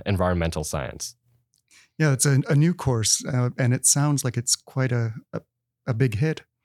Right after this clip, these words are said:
Speaker 2: You're doing your undergrad, and, um, like any big undertaking, I mean, you've been doing this for five years.
Speaker 1: Mm-hmm.
Speaker 2: Uh, it's not done in a vacuum. Well,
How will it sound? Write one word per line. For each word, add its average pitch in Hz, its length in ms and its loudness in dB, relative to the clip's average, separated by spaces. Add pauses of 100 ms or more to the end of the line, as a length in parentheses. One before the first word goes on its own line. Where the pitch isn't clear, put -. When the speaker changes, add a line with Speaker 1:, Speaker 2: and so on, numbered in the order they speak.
(1500)
Speaker 2:
You're 175 220 4
doing 202 220 2
your 175 140 2
undergrad, 143 580 0
and, 139 480 4
um, 135 400 2 (140)
like 143 200 0
any 151 200 4
big 131 240 0
undertaking, 127 520 2
I 123 40 4
mean, 123 160 4
you've 120 180 0
been 127 160 2
doing 127 220 2
this 120 120 2
for - 100 -6
five 120 340 0
years. 151 460 0
Speaker 1:
Mm-hmm. 98 300 2 (160)
Speaker 2:
Uh, 127 280 4 (180)
it's - 280 2
not 147 440 2
done 127 440 2 (240)
in 131 120 2
a 123 40 4
vacuum. 123 480 0
Well, 135 240 4